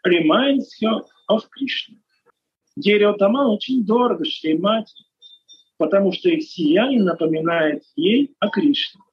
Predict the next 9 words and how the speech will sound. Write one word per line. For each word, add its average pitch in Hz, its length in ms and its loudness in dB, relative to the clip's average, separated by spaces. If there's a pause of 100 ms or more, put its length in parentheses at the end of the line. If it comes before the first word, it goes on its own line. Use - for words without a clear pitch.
(720)
She 262 260 0
says 202 640 0
in 180 120 2
Chaitanya 185 400 0
Charitamrita, 185 800 -2 (880)
"I 175 180 0
consider 196 720 -2 (400)
my 175 420 2
birth 247 360 -2